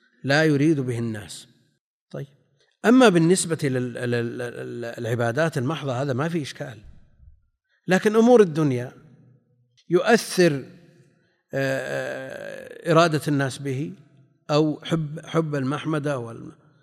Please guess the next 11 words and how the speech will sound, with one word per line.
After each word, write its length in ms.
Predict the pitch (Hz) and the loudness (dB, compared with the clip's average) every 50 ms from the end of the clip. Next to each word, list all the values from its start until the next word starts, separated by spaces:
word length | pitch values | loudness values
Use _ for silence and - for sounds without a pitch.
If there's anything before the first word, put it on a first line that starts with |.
| _ _ | _ _
يعني 200 | - 185 180 175 | -2 0 2 4
لو 120 | 180 190 175 | 6 6 4
اشترى 320 | - - 165 143 139 131 | 4 2 0 0 0 -2
سيارة 420 | - - 156 156 151 143 139 139 120 | -2 -2 -2 0 0 0 0 -2 -4
فارهة 460 | 127 160 151 147 151 151 139 139 143 | -4 -4 -4 -4 -4 -2 -2 -2 0
ليقال 480 | 139 139 139 139 143 147 147 143 135 | 2 2 0 0 -2 -4 -2 -2 -2
مثلًا 440 | 131 131 123 - 131 123 123 127 135 135 _ _ _ _ _ _ _ _ _ _ _ _ - - - - - - | -2 -4 -4 -6 -8 -10 -10 -12 -14 -18 _ _ _ _ _ _ _ _ _ _ _ _ -20 -20 -20 -20 -20 -4
كذا، 240 | - 139 135 131 131 | -2 0 0 0 0
أو 440 | - - 143 139 143 139 135 - - | -2 0 0 0 2 0 -2 -4 -4
سكن 380 | - - 147 127 - 143 131 | -4 -2 -2 -2 -2 -4 -4
قصر 440 | 123 - 147 143 - 156 139 123 | -4 -2 -2 -2 -2 -2 -4 -6